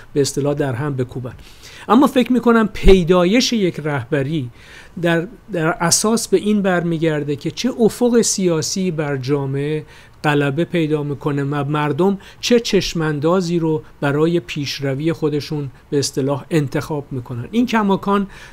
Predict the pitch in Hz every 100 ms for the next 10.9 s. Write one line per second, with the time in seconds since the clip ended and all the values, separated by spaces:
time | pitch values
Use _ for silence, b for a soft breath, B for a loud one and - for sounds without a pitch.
0 | B 165 151 160 196 202 - 175 143 151
1 | 131 147 147 160 160 147 131 151 147 151
2 | 147 151 165 - 147 143 139 156 139 123
3 | 117 113 B B B 180 220 226 196 185
4 | 208 196 190 202 202 175 196 202 196 202
5 | 185 185 175 190 185 170 180 165 175 170
6 | 165 165 185 196 165 - 151 147 143 147
7 | 147 160 139 147 147 143 143 143 131 160
8 | 180 156 143 143 139 127 156 156 - B
9 | B 156 - 143 151 135 135 123 135 120
10 | 127 127 127 123 135 123 120 120 117